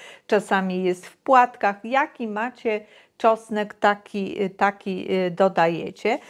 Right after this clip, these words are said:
No i dodajemy jeszcze do tego sól. Taką gruboziarnistą. Ja dodaję tutaj tą sól kamienną, która jest bardzo dobra do przetworów i daję gdzieś około,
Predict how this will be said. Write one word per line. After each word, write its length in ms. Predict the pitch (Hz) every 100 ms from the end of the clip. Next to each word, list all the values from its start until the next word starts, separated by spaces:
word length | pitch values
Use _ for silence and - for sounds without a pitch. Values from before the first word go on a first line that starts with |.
| - - _
No 220 | 233 349
i 120 | 392
dodajemy 680 | 339 254 233 226 240 285 277
jeszcze 540 | 220 196 254 - - 190
do 160 | 185
tego 640 | 185 175 165 165 165 185 285 - _ - - - - - -
sól. 460 | - 381 302 185 - _ _ _ _ _ -
Taką 360 | 330 294 247
gruboziarnistą. 1300 | 214 254 277 233 208 208 185 180 233 262 _ 220 214 214 - - _
Ja 200 | 240 277
dodaję 480 | 285 240 233 226 226
tutaj 380 | 233 220 208 196
tą 360 | 196 185 180
sól 360 | 175 - 226 214
kamienną, 640 | 214 175 180 208 208 180
która 300 | 175 190 185
jest 160 | 180 180
bardzo 420 | 190 202 202 180
dobra 420 | 180 185 185 180
do 320 | 175 180 170 170 - - _ -
przetworów 800 | - 185 - - 247 233 208 202
i 320 | 277 294 285 -
daję 460 | 185 208 208 208 202
gdzieś 420 | 190 190 190 190
około, 680 | 190 185 - 202 196 180